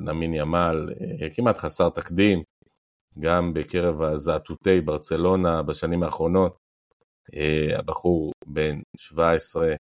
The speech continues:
אה, נראה, אה, עוד לא בן שבע עשרה, נראה רוב העונה כשחקן הכי טוב של הקבוצה. אה, זה ממש,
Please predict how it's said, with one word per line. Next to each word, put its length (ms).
אה, 640
נראה, 500
אה, 120
עוד 160
לא 80
בן 140
שבע 220
עשרה, 300
נראה 360
רוב 280
העונה 300
כשחקן 440
הכי 200
טוב 200
של 140
הקבוצה. 540
אה, 580
זה 220
ממש, 680